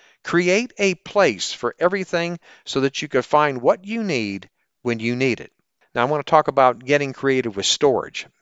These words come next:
Baskets come in real handy for storing all kinds of things. You can get these from stores like Walmart, Target, and Dollar Tree.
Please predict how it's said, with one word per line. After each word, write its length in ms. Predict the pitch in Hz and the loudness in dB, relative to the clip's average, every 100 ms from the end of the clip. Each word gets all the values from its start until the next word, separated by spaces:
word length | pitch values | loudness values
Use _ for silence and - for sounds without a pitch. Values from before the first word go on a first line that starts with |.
| - | 0
Baskets 640 | 156 180 - - 85 - | 2 2 0 -4 -6 -8
come 260 | - 131 127 | -2 0 0
in 280 | 117 101 98 | -6 -10 -6
real 280 | 117 160 127 | 2 2 2
handy 480 | 120 92 85 82 _ _ - _ | 0 -4 -8 -18 _ _ -20 _
for 120 | 127 | -2
storing 380 | - - 156 151 | -2 2 2 0
all 280 | - 160 160 | 4 6 6
kinds 440 | - 160 160 139 | 4 0 0 -4
of 80 | 113 | -6
things. 440 | - 95 64 - - _ | -6 -8 -8 -20 -20 _
You 140 | 117 | -6
can 120 | 131 | -4
get 160 | 135 151 | -2 -2
these 200 | 165 156 | -2 -4
from 140 | 151 | -6
stores 380 | 147 - 170 165 | -6 0 2 2
like 200 | 180 175 | 2 0
Walmart, 600 | 160 165 139 110 92 95 | 2 4 4 2 -2 -4
Target, 460 | - 160 135 110 104 | 4 6 6 4 -4
and 120 | 131 | 2
Dollar 280 | 143 131 104 | 4 4 0
Tree. 360 | - 98 85 | -4 -6 -6